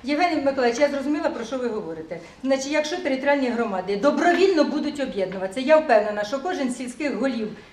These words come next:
кожної територіальної громади вивчить бюджет суміжної територіальної громади сі-, чи сільської ради і побачить, чи зручно йому буде об'єднуватися, чи ні, дотримуючись і суміжності, і оцього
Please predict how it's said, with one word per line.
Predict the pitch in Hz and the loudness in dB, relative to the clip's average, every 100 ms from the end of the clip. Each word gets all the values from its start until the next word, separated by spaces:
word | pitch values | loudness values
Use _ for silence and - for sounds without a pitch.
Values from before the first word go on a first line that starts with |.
| - - | -10 -2
кожної | 320 285 254 247 | 0 2 0 2
територіальної | 247 240 277 294 262 233 | 0 2 2 2 0 -2
громади | 220 202 185 185 202 | -2 -4 -4 -2 -2
вивчить | 320 294 - 240 - | 0 0 0 -4 -4
бюджет | 254 - 233 196 - - - - - - | -4 0 2 2 -2 -16 -20 -18 -6 2
суміжної | 269 240 240 240 240 | 4 4 4 2 2
територіальної | 254 254 262 262 269 269 | 0 -2 -2 0 0 0
громади | 277 269 277 269 - | 0 2 0 -2 -8
сі-, | - 285 | -10 -6
чи | 285 | -4
сільської | 285 - 277 277 | -6 -2 -2 2
ради | 269 254 254 254 - - | 2 2 -2 -6 -12 0
і | 339 | 2
побачить, | 427 415 240 214 214 240 - | 4 4 4 4 4 -2 -4
чи | 311 311 - - - - - - | -4 -4 -6 -10 -10 -10 -4 2
зручно | 480 - 294 254 | 4 4 4 4
йому | 240 214 | 2 0
буде | 214 220 | -2 -2
об'єднуватися, | 202 190 185 190 202 240 - | -2 -4 -4 -6 -4 -6 2
чи | 381 330 | 4 4
ні, | 214 | 2
дотримуючись | 233 285 269 233 214 214 254 247 | 0 0 0 0 -2 -4 -6 0
і | 359 392 | 2 4
суміжності, | 359 294 254 240 240 240 233 240 240 | 6 6 6 4 2 0 -2 -4 -4
і | 254 | -2
оцього | 262 330 349 | -2 0 0